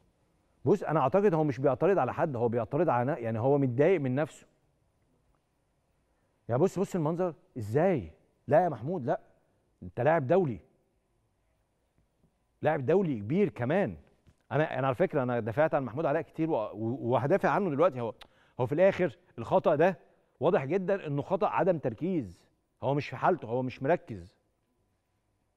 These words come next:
واضح يعني. ليه بقى مش مركز؟ رغم إن على فكرة إن محمود علاء بادئ موسم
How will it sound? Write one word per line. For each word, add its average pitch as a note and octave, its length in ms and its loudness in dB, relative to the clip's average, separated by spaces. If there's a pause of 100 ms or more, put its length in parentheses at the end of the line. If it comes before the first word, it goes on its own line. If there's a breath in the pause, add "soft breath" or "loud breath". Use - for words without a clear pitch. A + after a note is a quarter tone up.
(220)
واضح B2+ 400 -2
يعني. A2+ 220 -8 (1080)
ليه C3 140 -2
بقى D3+ 160 -2
مش B2+ 180 -10
مركز؟ B2 280 -4
رغم A#2 200 -2
إن A2 60 -4
على A2 120 -4
فكرة B2+ 220 -6
إن A#2+ 40 -2
محمود A#2 220 -4
علاء B2 180 0
بادئ A#2+ 240 -4
موسم B2 420 -6